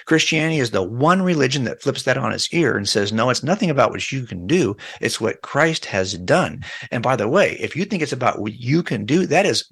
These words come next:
ripe for the abuse of pride.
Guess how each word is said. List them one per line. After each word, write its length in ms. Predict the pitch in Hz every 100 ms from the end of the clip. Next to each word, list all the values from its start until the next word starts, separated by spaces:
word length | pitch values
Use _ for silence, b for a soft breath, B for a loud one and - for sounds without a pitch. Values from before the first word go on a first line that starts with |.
| 156
ripe 480 | 110 110 147 92 - _ B B B _
for 180 | 127 120
the 140 | 107
abuse 460 | 95 85 110 113 -
of 200 | - -
pride. 420 | - 87 76 -